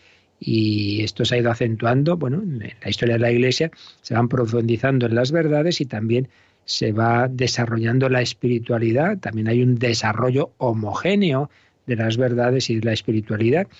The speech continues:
Y es verdad que en los primeros siglos este sacramento se reservaba solo para los pecados graves, pero poco a poco se fue viendo que era también muy conveniente para ayudar en la lucha diaria contra otros pecados, pues no tan graves, pecados veniales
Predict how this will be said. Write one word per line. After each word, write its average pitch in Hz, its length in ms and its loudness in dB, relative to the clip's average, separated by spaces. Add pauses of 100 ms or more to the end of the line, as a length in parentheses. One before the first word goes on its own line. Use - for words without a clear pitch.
(260)
Y 110 80 -4
es 101 80 -4
verdad 117 280 2
que 175 60 0
en 147 60 0
los 117 140 -2
primeros 113 360 -2
siglos 131 420 0
este 120 240 -6
sacramento 123 400 0
se 117 160 -2
reservaba 135 580 0
solo 135 420 -2 (460)
para 117 160 0
los 127 240 0
pecados 123 640 -2 (140)
graves, 147 680 0 (340)
pero 113 220 -4
poco 120 220 0
a 123 60 -4
poco 151 200 0
se 120 140 -2
fue 120 160 0
viendo 127 280 2
que 127 60 0
era 123 120 0
también 120 280 0
muy 120 200 0
conveniente 147 720 2 (420)
para 127 220 0
ayudar 139 480 0 (100)
en 123 200 0
la 113 100 2
lucha 175 560 0 (100)
diaria 170 580 0
contra 123 580 -4 (380)
otros 117 380 -2
pecados, 127 580 0 (100)
pues 101 180 -8
no 107 100 -4
tan 131 200 2
graves, 135 420 2
pecados 101 440 -10
veniales 123 600 2